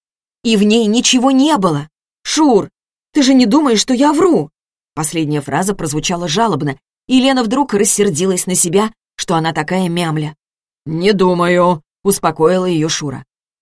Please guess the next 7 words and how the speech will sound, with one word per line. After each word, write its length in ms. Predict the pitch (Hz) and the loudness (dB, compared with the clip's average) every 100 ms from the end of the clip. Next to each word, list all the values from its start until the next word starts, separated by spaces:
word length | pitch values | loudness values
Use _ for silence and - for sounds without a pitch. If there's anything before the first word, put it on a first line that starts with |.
| _ | _
«Слушай, 520 | - 165 240 - 156 | -4 2 2 2 0
Беседина, 680 | 139 160 180 185 160 147 131 - - | 0 0 2 2 0 -2 -6 -12 -12
а 120 | 143 | -2
это 220 | 175 220 | 0 0
твой, 480 | 196 240 180 143 131 | 0 2 4 2 0
Дмитрий 420 | 156 262 196 175 | -2 0 0 0
Михайлович, 600 | 196 214 196 147 143 - | 0 2 0 0 -2 -8